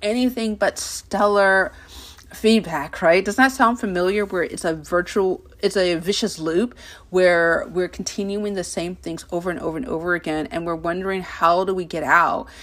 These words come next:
But we get out of these loops by making the decision. Decision means a cut. It means that we are not going back to what we have known, which, which has proven through his-, historical data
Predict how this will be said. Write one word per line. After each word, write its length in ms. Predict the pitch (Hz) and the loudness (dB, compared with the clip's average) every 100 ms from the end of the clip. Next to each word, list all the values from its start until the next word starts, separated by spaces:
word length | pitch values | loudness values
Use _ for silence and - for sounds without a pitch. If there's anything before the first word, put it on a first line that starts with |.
| - | -6
But 80 | - | 0
we 120 | 233 | 2
get 260 | 214 220 220 | 4 2 2
out 460 | - 196 165 170 175 | 2 4 4 2 0
of 160 | 165 170 | -6 -6
these 240 | 185 185 | -6 -4
loops 280 | 165 185 190 | -4 -4 -6
by 200 | - 156 | -2 -2
making 360 | 160 170 175 196 | 0 -4 -4 -4
the 80 | |
decision. 640 | 190 185 - 165 160 151 156 | -4 -4 0 0 -2 -8 -8
Decision 500 | 156 - 190 214 208 | -6 -2 0 0 -2
means 240 | 196 - | -4 -6
a 60 | - | -8
cut. 420 | - - 175 - | -8 -4 -6 -4
It 100 | 165 | -6
means 420 | 190 202 214 202 | -2 0 0 -2
that 260 | 185 170 165 | -2 -2 -4
we 260 | 190 196 | -8 -6
are 140 | - 175 | -6 -6
not 580 | 175 170 165 170 - | -4 0 2 0 -2
going 340 | 254 165 165 156 | -6 -4 -4 2
back 460 | 160 175 143 156 - - - | 4 4 4 0 -6 -20 -16
to 100 | - | -4
what 240 | 208 208 190 | 2 2 2
we 200 | 220 220 | 0 -2
have 320 | 202 202 180 | 2 2 2
known, 560 | 185 196 208 160 156 170 | 2 4 4 2 -2 0
which, 220 | 185 - | -2 -2
which 180 | 202 208 | -6 0
has 160 | 208 | 0
proven 760 | - - - 240 294 180 147 - - - - - - - - - | 0 -6 0 2 2 0 -2 -10 -16 -20 -20 -20 -20 -20 -20 -16
through 260 | - 208 196 | 2 4 4
his-, 300 | 196 190 - - - | 2 0 -6 -14 -6
historical 680 | 196 190 - 220 240 285 254 | -2 -2 2 4 4 6 6
data 420 | 190 175 160 | 6 4 2